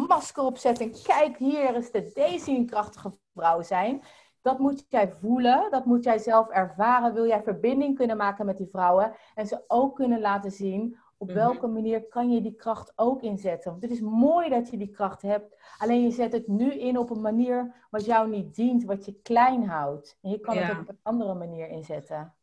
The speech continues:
Speaker 2: Oh, wat zeg je dat mooi. Ik, het gevoel wat het bij mij geeft is, zeg maar, dat we allemaal eelt op onze ziel hebben, hè? Als je als ziel hier naartoe komt, <laughs> dan krijg je eelt op je ziel.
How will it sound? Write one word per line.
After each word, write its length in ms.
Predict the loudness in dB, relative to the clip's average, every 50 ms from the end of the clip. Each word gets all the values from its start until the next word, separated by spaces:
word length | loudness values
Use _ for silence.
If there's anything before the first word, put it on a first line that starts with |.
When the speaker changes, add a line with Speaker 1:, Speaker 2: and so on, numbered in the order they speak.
| _ _ -12
Speaker 2:
Oh, 100 | -10 -10
wat 160 | -10 -10 -10
zeg 160 | -10 -10 -8
je 100 | -8 -8
dat 140 | -8 -8 -8
mooi. 340 | -6 -4 -2 0 2 2 2
Ik, 160 | 0 0 -2
het 180 | -4 -4 -4 -6
gevoel 360 | -10 -12 -6 -2 0 0 0
wat 140 | 0 -2 -4
het 80 | -4 -4
bij 100 | -2 0
mij 220 | 0 0 0 0 -2
geeft 440 | -4 -2 2 6 8 8 6 6
is, 100 | 2 -8 -10
zeg 120 | -10 -6
maar, 180 | -2 0 0 2
dat 160 | 0 0 -2
we 60 | -4 -2
allemaal 520 | 2 4 6 6 6 4 2 0 -2 2
eelt 360 | 6 8 10 10 10 8 4 -4
op 120 | -12 -6 -4
onze 240 | -2 0 0 0 0 2
ziel 320 | 4 6 8 8 8 8
hebben, 360 | 8 6 4 6 6 6 6
hè? 160 | 6 6 6 4
Als 200 | 4 4 4 2
je 80 | 2 0
als 180 | 0 0 0 0
ziel 220 | 4 6 6 6
hier 160 | 6 6 4
naartoe 320 | 2 0 0 -2 -4 0 4
komt, 400 | 6 6 8 6 6 4 2 0
<laughs> 400 | 0 0 -2 -8 -16 -12 -6 -4
dan 100 | 0 4
krijg 220 | 6 6 6 6
je 200 | 6 4 4 8
eelt 340 | 10 12 12 12 12 10 4
op 160 | 0 0 0
je 80 | 0 0
ziel. 520 | 2 4 4 6 4 4 2 -2 -4 -10